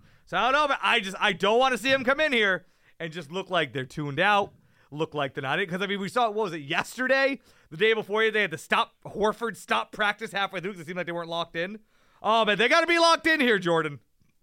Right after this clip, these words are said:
'Cause again, I'll keep saying it, they are their own worst enemy, Jordan.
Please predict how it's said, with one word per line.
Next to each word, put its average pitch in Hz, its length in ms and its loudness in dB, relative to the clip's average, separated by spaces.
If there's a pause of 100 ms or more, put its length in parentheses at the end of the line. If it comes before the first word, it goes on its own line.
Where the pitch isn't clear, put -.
(680)
'Cause 170 100 -12
again, 254 300 -2 (260)
I'll 160 100 -2
keep 240 220 0
saying 294 200 2
it, 180 80 -2
they 247 160 4
are 311 200 6
their 302 220 4
own 311 240 4
worst 285 280 4
enemy, 240 320 2
Jordan. 131 420 -2